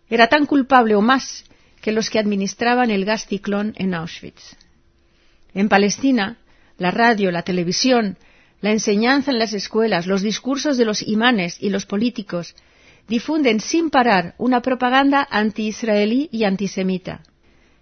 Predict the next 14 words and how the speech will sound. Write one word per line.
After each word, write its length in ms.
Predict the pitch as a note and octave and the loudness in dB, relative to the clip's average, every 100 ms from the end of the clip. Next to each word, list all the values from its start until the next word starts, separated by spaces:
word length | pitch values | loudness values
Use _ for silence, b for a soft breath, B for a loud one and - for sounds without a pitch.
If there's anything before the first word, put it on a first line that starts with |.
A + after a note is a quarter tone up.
| - | -4
Estas 340 | A#3+ - E4 | -4 2 2
llamadas 480 | B3 A#3+ B3+ B3 A3 | 4 4 4 4 2
a 60 | G#3 | -2
la 100 | F3+ | -2
violencia 560 | G3 B3 D#4 - A#3+ | 0 0 0 0 0
contra 320 | G#3 B3+ A3 | 0 -2 0
los 160 | G#3 B3+ | -2 -2
judíos 580 | - G3+ B3 B3+ C4 - b b b | -4 -4 0 0 -2 -8 b b b
se 180 | - A3+ | -4 -2
repercuten 680 | A3+ A3+ A3 G#3 D4 D4 A#3+ | -2 -2 -4 -4 -6 -4 -4
a 80 | |
través 320 | G#3 G#3+ C4 B3 | -2 0 0 0
del 160 | G#3+ | 0
mundo 400 | A3 B3 B3+ C4+ | 0 2 2 -2